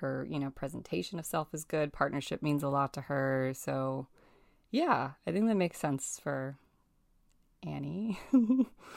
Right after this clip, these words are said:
Speaker 1: But I like
Speaker 2: Annie.
Speaker 1: your guesses. I think your
Speaker 2: Oh,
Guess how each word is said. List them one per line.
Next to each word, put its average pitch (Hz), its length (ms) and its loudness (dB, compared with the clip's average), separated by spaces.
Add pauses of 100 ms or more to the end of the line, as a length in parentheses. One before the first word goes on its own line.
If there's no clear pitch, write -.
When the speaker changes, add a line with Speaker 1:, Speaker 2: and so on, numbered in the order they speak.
(380)
Speaker 1:
But 208 340 12
I 202 100 10
like 226 200 10
Speaker 2:
Annie. 320 80 4
Speaker 1:
your 285 80 4
guesses. 262 580 10
I 233 100 12
think 285 220 8
your 320 140 8
Speaker 2:
Oh, 294 60 12